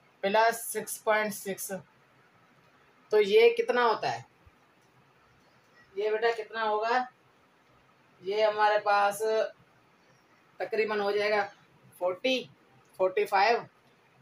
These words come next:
फ़ोर्टी फ़ाइव, मेरे हिसाब से फ़ोर्टी सेवन होगा। फ़ोर्टी सिक्स या फ़ोर्टी सेवन या फ़ोर्टी सिक्स पॉइंट कुछ पॉइंटों में आएगा। अब उसे हंड्रेड से माइनस करेंगे तो हमारे पास जवाब क्या आएगा?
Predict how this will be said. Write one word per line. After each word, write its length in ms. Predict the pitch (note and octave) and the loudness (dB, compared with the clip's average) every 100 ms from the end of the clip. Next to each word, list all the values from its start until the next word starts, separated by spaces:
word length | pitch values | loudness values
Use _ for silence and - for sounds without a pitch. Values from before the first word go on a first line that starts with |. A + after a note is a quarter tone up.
| - | -8
फ़ोर्टी 240 | E3+ F3 F#3 | -8 -6 -2
फ़ाइव, 420 | F#3 F#3 F3+ F#3 F3+ F#3 F3 | 2 2 2 0 0 2 0
मेरे 200 | F3 F3+ | -2 -4
हिसाब 220 | F3 F#3 | -2 -4
से 60 | F3+ | -4
फ़ोर्टी 280 | F#3+ G3+ G#3 | -4 -2 0
सेवन 320 | G3+ G3 F#3+ | 0 0 0
होगा। 300 | D#3+ C#3 B2+ _ _ - | -4 -8 -12 _ _ -10
फ़ोर्टी 120 | F3+ F3+ | -8 -8
सिक्स 420 | - F3+ F#3+ - | -10 -12 -10 -4
या 140 | F3+ E3+ | -2 -2
फ़ोर्टी 220 | D#3+ D#3+ | -6 -10
सेवन 180 | D3+ D3 _ _ _ _ _ | -12 -14 _ _ _ _ _
या 240 | - F3 F3+ F3+ _ _ _ _ - | -4 0 0 0 _ _ _ _ -4
फ़ोर्टी 240 | G#3 G#3+ B3 | -2 -2 -2
सिक्स 260 | A#3+ - | -2 -4
पॉइंट 400 | A#3+ A3+ A3+ G#3 | 2 2 2 -4
कुछ 160 | A3 G#3+ | -8 -8
पॉइंटों 380 | - G#3 G3 G3+ | -4 0 2 0
में 100 | F3+ | 0
आएगा। 180 | D#3+ D3 | -2 -4
अब 140 | F3 G#3 | -4 0
उसे 240 | A#3+ B3+ | 2 2
हंड्रेड 380 | A3 G#3 A3 A#3 | 2 2 2 4
से 100 | A#3+ A3 | 2 0
माइनस 320 | G3+ A3 A3 | 0 0 0
करेंगे 320 | A3 A3+ A#3 | 0 2 0
तो 120 | A3+ | 2
हमारे 220 | G3+ G#3 G#3+ | 2 2 2
पास 180 | G#3+ F3+ | 0 0
जवाब 340 | F3 F#3+ G3+ | 4 4 4
क्या 160 | G#3+ F#3+ | 4 4
आएगा? 280 | D#3 C3+ | 4 -2